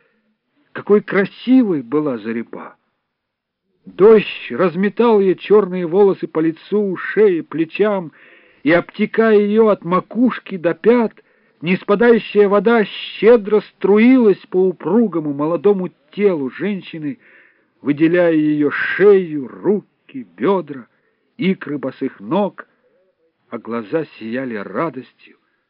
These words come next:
задором, и белые зубы счастливо сверкали. Для саразеков дождь не в коня корм.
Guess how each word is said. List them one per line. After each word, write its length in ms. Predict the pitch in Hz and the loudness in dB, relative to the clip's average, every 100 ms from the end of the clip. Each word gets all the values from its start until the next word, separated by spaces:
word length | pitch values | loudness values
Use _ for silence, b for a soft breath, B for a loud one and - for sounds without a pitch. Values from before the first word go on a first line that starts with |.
| _ _ _ _ | _ _ _ _
задором, 680 | - 104 104 117 143 143 - _ _ _ _ _ _ _ - | -20 -14 -12 -6 -6 -6 -16 _ _ _ _ _ _ _ -14
и 120 | 90 | -12
белые 460 | 104 143 139 127 101 | -4 -4 -2 -4 -8
зубы 420 | 85 135 156 131 | -8 -8 -6 -10
счастливо 680 | - - 113 - 110 104 95 - | -14 -20 -20 -18 -16 -16 -18 -20
сверкали. 640 | 98 90 - 92 87 - _ _ _ _ _ _ _ 349 392 370 370 381 370 _ 392 381 370 370 _ _ _ _ _ _ _ _ - | -20 -20 -18 -18 -18 -20 _ _ _ _ _ _ _ _ _ _ _ _ _ _ _ _ _ _ _ _ _ _ _ _ _ _ -14
Для 260 | 117 170 | -2 0
саразеков 800 | 160 185 180 151 214 185 170 135 | 2 0 0 4 2 4 -2 -2
дождь 580 | 175 196 160 - - - _ _ _ _ _ - | 0 0 0 -6 -20 -20 _ _ _ _ _ -12
не 100 | 123 | -10
в 80 | - | -8
коня 300 | 151 151 147 | -6 -6 -6
корм. 580 | - 117 117 98 87 | -8 -4 -4 -6 -14